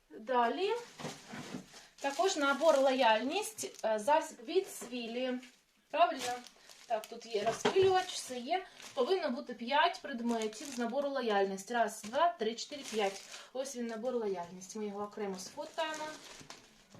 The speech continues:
е, і, е, представимо фоточку вам. Що ще взяла для себе?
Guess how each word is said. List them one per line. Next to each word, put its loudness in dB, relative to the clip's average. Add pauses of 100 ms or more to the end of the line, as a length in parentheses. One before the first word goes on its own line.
(140)
е, -4
і, -6
е, -6 (320)
представимо -2 (760)
фоточку -4
вам. -4 (840)
Що -2
ще 2
взяла 2
для 2
себе? 2